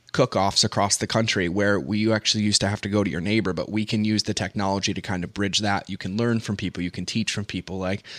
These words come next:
like, thirty-eight people, I mean, thirty-eight countries represented in one of my Facebook groups, which, you know, was impossible twenty years ago, but now we can connect, we can talk about dishes there, cooking techniques there, and, like, you know, agriculture and farming and food and all that stuff. So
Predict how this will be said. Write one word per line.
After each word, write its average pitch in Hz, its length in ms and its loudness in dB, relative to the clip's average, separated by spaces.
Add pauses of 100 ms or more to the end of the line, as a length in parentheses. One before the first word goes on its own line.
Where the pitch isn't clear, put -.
(300)
like, 175 120 4
thirty-eight 139 640 4 (220)
people, 113 600 4
I 113 100 4
mean, 113 140 2
thirty-eight 131 420 4
countries 120 380 0
represented 92 460 -2
in 98 60 -2
one 92 100 -2
of 92 80 -2
my 85 80 -2
Facebook 98 400 0
groups, - 320 -2
which, - 340 0 (360)
you 113 120 2
know, 101 80 2
was 101 140 0
impossible 110 720 2
twenty 95 300 0
years 120 220 6
ago, 98 220 2
but 78 120 -2
now 104 200 2
we 101 120 4
can 98 180 -4
connect, 104 440 0
we - 60 -4
can 95 140 -6
talk 90 240 0
about 87 320 -2 (180)
dishes 113 400 4
there, 104 260 2
cooking 123 380 -2
techniques 98 480 -2
there, 87 280 0
and, 90 120 -2
like, 92 260 -2 (400)
you 104 120 2
know, 85 280 0
agriculture 120 640 2
and 98 120 -2
farming 123 500 2
and 90 100 -4
food 131 340 2
and 104 140 0
all 107 140 2
that 92 180 -2
stuff. - 300 2
So - 260 2